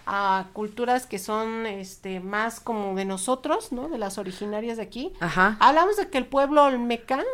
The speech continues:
Speaker 1: su florecimiento comenzó por ahí del dos mil quinientos antes de Cristo,
Speaker 2: Ok.
Speaker 1: ¿no? Estamos hablando que dos mil años,
Speaker 2: Sí.
Speaker 1: este, un poquito antes,
Speaker 2: Sí.
Speaker 1: ¿no? Este,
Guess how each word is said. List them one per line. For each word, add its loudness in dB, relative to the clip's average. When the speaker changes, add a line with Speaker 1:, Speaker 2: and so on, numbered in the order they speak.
Speaker 1:
su -10
florecimiento -6
comenzó -4
por -4
ahí -2
del -4
dos -8
mil -10
quinientos -10
antes -10
de -12
Cristo, -4
Speaker 2:
Ok. -8
Speaker 1:
¿no? 0
Estamos 2
hablando 2
que -2
dos -4
mil -2
años, -6
Speaker 2:
Sí. -4
Speaker 1:
este, -12
un -8
poquito 0
antes, 4
Speaker 2:
Sí. -4
Speaker 1:
¿no? -6
Este, -6